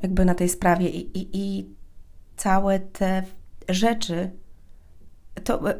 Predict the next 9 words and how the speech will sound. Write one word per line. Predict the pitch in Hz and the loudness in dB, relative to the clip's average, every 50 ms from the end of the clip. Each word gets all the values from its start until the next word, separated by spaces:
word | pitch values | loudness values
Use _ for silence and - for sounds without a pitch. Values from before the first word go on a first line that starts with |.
| - - - - - | -8 -14 -12 -4 0
wiadomo, | 202 240 254 359 370 302 | 2 4 4 6 6 4
że | 254 | 4
to | - 202 | 2 0
była | 190 190 180 175 | 0 2 4 4
moja | 170 170 160 165 | 4 4 4 2
wygrana. | 165 160 175 170 147 135 131 - 151 - - - - - - - - - - - - - - - - - - - - - | 2 0 -2 -2 -2 -2 -2 -4 -8 -10 -14 -18 -18 -18 -18 -18 -20 -20 -20 -20 -20 -20 -20 -20 -20 -20 -20 -14 -8 -4
Naprawdę. | 165 151 - 302 - 175 - 175 170 - - - - - - - - - - - - - - - - - - - - - - - - - - - - | 2 4 6 6 6 4 2 -2 -6 -8 -10 -14 -18 -20 -20 -20 -20 -20 -20 -20 -20 -18 -18 -20 -20 -20 -18 -16 -16 -14 -16 -16 -16 -18 -16 -14 -6
Więc, | 180 196 208 202 196 214 220 220 - - - - - - - - - - | 0 2 6 6 6 6 4 2 0 -2 -4 -8 -14 -16 -16 -12 -6 -2
mm, | 202 202 196 190 190 190 196 190 196 208 202 | 0 2 4 4 4 4 2 0 0 -2 -6